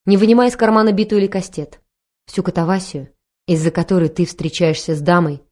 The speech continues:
каковой меньше всего собиралась в жизни увидеть, затеял он. Следовательно, недовольство свое —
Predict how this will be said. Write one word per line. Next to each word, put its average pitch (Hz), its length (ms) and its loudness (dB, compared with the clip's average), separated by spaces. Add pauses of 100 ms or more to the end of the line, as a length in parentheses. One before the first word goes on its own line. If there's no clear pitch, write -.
(160)
каковой 175 420 0
меньше 190 360 0
всего 156 220 -4
собиралась 160 480 -2
в 147 80 -8
жизни 147 340 -2
увидеть, 175 480 -4
затеял 160 720 -4
он. 196 300 -2 (600)
Следовательно, 190 800 0 (300)
недовольство 214 680 2
свое — 147 460 -6